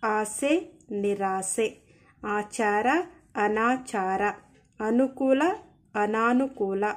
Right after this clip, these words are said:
ಆಕಾಶ, ಪಾತಾಳ, ಉಚಿತ, ಅನುಚಿತ, ಉದಯ, ಅಸ್ತ, ಅಚಲ, ಚಲ,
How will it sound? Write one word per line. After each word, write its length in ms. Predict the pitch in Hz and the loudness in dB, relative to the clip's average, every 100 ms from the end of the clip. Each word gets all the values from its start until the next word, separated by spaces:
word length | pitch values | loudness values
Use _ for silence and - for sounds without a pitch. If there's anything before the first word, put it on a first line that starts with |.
| - - - - - - | -8 -20 -20 -20 -10 -2
ಆಕಾಶ, 720 | 214 214 - 226 220 226 - 302 403 - - _ _ _ _ | -2 -2 0 0 0 -2 -2 0 -2 -8 -20 _ _ _ _
ಪಾತಾಳ, 520 | - 285 285 220 185 185 - - _ _ - 220 | 2 2 2 0 -2 -2 -8 -20 _ _ -8 -2
ಉಚಿತ, 520 | 233 - 285 285 - 320 403 - - _ _ - | -2 0 -4 -2 0 0 -2 -8 -20 _ _ -6
ಅನುಚಿತ, 720 | 220 220 220 208 - 214 - 220 208 - - _ _ - | -2 0 0 -2 -2 -2 0 -4 -4 -8 -20 _ _ -14
ಉದಯ, 580 | 208 226 208 220 233 247 302 - - _ _ _ _ - | 0 0 2 2 4 4 2 0 -10 _ _ _ _ -6
ಅಸ್ತ, 480 | 208 202 - _ - 220 - - _ _ _ _ _ - | -4 -4 -8 _ -2 -2 -2 -12 _ _ _ _ _ -4
ಅಚಲ, 560 | 208 208 - 262 254 294 392 - _ _ _ _ _ - | -4 -4 2 4 6 2 0 -4 _ _ _ _ _ -6
ಚಲ, 280 | 277 262 | -2 -2